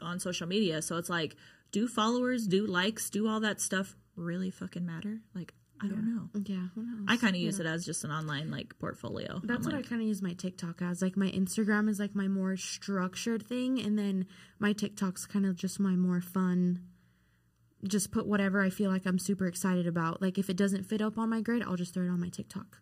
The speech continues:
Speaker 1: Yeah.
Speaker 2: Yeah.
Speaker 1: See, it's like, and that's a good point, actually, though, 'cause then it's like, you don't feel like you have to stay consistent across each platform, 'cause I think
Speaker 3: Mm-hmm.
Speaker 1: we've been focusing so much on being structured. People are probably like, "Oh, God, you probably gotta keep that look on every single thing then," but that's not the case. Like, you can have,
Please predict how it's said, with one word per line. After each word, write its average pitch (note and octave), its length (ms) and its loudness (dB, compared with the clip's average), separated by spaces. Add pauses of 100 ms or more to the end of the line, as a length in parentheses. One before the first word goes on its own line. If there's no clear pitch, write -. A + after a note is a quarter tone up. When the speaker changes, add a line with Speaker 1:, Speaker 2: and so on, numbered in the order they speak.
(120)
Speaker 1:
Yeah. G#3 220 -2 (160)
Speaker 2:
Yeah. G3 160 -6
Speaker 1:
See, G3+ 160 4
it's - 500 -2
like, G3 320 -2
and F#3 380 0
that's F#3 260 0
a F#3 60 -2
good E3+ 180 -4
point, F#3 220 -4
actually, F3 300 -4
though, E3 120 -4
'cause - 140 -12
then D#3+ 160 -6
it's - 180 -8
like, D3 260 -6 (300)
you A3+ 100 8
don't G3+ 120 6
feel F#3+ 100 4
like F#3 140 2
you F#3 80 2
have F3+ 100 -4
to F#3 100 0
stay F3+ 280 0
consistent F3 500 -4
across E3+ 380 -6
each F#3 240 -6
platform, - 440 -6
'cause - 100 -8
I F3 60 -2
think F3 220 -2
Speaker 3:
Mm-hmm. G#3+ 500 0
Speaker 1:
we've F#3+ 140 6
been F3+ 120 0
focusing F3 340 -4
so F3 100 -4
much E3+ 160 -4
on F3 100 -4
being F3 160 -2
structured. F3+ 480 -4
People E3+ 220 -2
are - 20 -4
probably E3+ 200 -2
like, D#3 160 -4
"Oh, A#3 100 2
God, A#3 220 2
you F#3+ 80 -6
probably G#3+ 160 2
gotta F#3+ 140 0
keep G#3+ 180 -2
that - 160 -2
look G3+ 160 -2
on F#3+ 100 0
every G3 160 0
single F#3 300 -2
thing A#3 240 4
then," E3 200 -2
but F3 220 -4
that's G3 240 -2
not F3+ 160 -4
the F3 80 -10
case. F#3 340 -2
Like, F3 160 -2
you G#3+ 120 2
can F#3+ 240 0
have, G#3+ 280 0